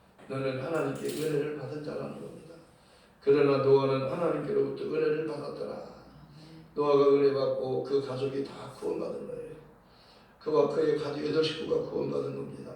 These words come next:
Speaker 1: 은혜 받으면 사는 겁니다. 왜냐하면 하나님은 의인을 <clears throat> 죄인과 함께 멸하지 않기 때문입니다. 의인 열 사람이 없어서 소돔과 고모라 산이 멸망했다고 말하잖아요.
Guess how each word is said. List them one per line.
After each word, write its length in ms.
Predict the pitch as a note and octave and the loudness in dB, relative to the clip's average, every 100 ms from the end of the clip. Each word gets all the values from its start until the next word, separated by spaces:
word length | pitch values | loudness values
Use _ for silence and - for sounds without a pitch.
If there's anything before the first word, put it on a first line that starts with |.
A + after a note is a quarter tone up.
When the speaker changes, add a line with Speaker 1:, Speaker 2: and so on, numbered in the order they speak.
| D#3 | -4
Speaker 1:
은혜 240 | D#3 D#3+ | 4 6
받으면 400 | D3+ C#3 C#3+ B2+ | 6 2 -2 -6
사는 360 | - C#3 D3+ - | -8 -10 -10 -10
겁니다. 340 | - - - - - - _ _ _ _ _ | -12 -16 -18 -20 -20 -20 _ _ _ _ _
왜냐하면 380 | C#3+ C#3+ C#3+ C#3+ | -6 -2 0 0
하나님은 680 | - E3+ D#3 - - - - - - _ _ - - - _ _ _ | 0 0 0 -2 -4 -6 -8 -16 -20 _ _ -20 -20 -20 _ _ _
의인을 640 | D3 D3+ D3+ C#3 C#3 - - - - | 2 4 6 4 4 -4 -14 -20 -18
<clears throat> 260 | - C#3 C#3+ | -10 -6 -6
죄인과 420 | - D#3+ D#3 D3+ | -2 -2 0 0
함께 180 | D3+ D3+ | -2 -2
멸하지 340 | C#3 C#3 C3+ | 0 0 -2
않기 260 | C3+ C3 - | -4 -6 -6
때문입니다. 800 | - D#3+ C#3+ C#3 C3 C3 - - - - - - - - _ _ _ _ _ _ _ _ _ _ _ _ C#3+ | -6 -4 -4 -8 -10 -12 -14 -16 -20 -20 -20 -20 -20 -20 _ _ _ _ _ _ _ _ _ _ _ _ 0
의인 240 | C#3+ C#3 | 2 8
열 120 | C#3 | 8
사람이 440 | C#3 - C3+ C3 C3 | 8 4 2 0 -2
없어서 480 | B2+ - - E3 | -4 -6 -4 -4
소돔과 540 | - - D#3+ D#3 D3 C#3+ | -4 -4 -2 0 -2 -4
고모라 220 | C#3+ D3 | -4 -4
산이 240 | C#3+ C#3 | -4 -4
멸망했다고 580 | C#3+ C#3+ C#3+ C#3+ C#3 A#2+ | 0 0 0 -2 -4 -6
말하잖아요. 520 | C3 C#3 E3 C#3 - | -8 -10 -10 -12 -14